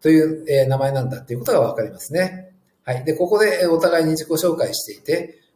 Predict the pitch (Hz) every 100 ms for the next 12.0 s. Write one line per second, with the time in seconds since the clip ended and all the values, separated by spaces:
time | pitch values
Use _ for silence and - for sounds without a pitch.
0 | _ 151 254 247 175 - - - 233 233
1 | 226 - 196 196 226 - 175 165 135 120
2 | 156 123 127 110 - - _ _ _ _
3 | _ 175 - 190 233 214 170 170 - 190
4 | 160 127 123 - 160 165 165 165 - 131
5 | 135 123 - 123 117 107 - _ _ _
6 | _ _ _ _ 180 175 - - 180 214
7 | 185 160 175 170 156 147 - 143 135 131
8 | 151 143 185 190 170 127 127 160 - 131
9 | 127 120 117 - 117 110 131 131 185 190
10 | 180 180 180 170 165 160 165 160 160 160
11 | 160 156 165 160 135 110 117 110 110 -